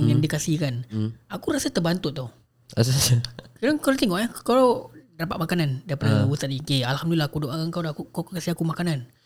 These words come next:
Speaker 2: Hmm.
Speaker 1: Tapi at the same time, aku, aku kena tuduh, "Eh, kau tak solat, eh?" Whereby dalam hati aku, aku tahu, memanglah aku jarang solat, tapi aku ada solat.
Speaker 2: Ah.
Speaker 1: Tapi bila kau cakap aku tak solat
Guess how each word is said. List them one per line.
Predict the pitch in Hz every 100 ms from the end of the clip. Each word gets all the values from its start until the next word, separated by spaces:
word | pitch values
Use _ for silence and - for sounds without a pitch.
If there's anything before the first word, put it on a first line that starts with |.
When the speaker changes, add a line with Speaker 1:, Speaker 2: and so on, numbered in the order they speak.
| _
Speaker 2:
Hmm. | 104 107
Speaker 1:
Tapi | 110 214
at |
the | 214
same | 233
time, | 262 240
aku, | 208
aku | - 196
kena | 214 202
tuduh, | 208 160 123 -
"Eh, | 165
kau | -
tak | 143
solat, | 226 226 180
eh?" | 202 - - _ _
Whereby | 170 214 226
dalam | 220 226 226
hati | 233
aku, | 262 247 220
aku | 190 -
tahu, | - 262 147 143 - -
memanglah | 190 262 269 180
aku | 147 175
jarang | 165 165
solat, | 165 185 127
tapi | - 170 233 208 -
aku | - - 214 202 _ _
ada | 175 233
solat. | 277 285 262 226 _ _
Speaker 2:
Ah. | 113 107 117
Speaker 1:
Tapi | 143 233
bila | 214 220
kau | 226
cakap | 220 - -
aku | - -
tak | 254
solat | 220 185